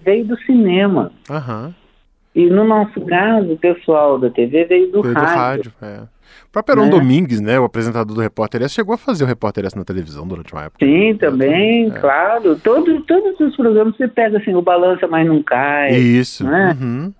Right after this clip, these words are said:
Speaker 1: As
Speaker 2: uhum.
Speaker 1: novelas, Janete Claire e Dias Gomes escreviam radiodramas
Speaker 2: Sim.
Speaker 1: ou radionovelas, né,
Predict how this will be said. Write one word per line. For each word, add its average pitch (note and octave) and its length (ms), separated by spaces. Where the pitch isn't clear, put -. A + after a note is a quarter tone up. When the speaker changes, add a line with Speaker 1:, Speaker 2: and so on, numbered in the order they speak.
Speaker 1:
As F#3 160
Speaker 2:
uhum. - 60
Speaker 1:
novelas, D#3+ 840
Janete A3+ 460
Claire F3+ 640
e D3+ 40
Dias D3+ 380
Gomes F#3+ 640
escreviam A3+ 560
radiodramas A3+ 1120
Speaker 2:
Sim. D3+ 80
Speaker 1:
ou G#3+ 200
radionovelas, C#3+ 1160
né, C#3+ 480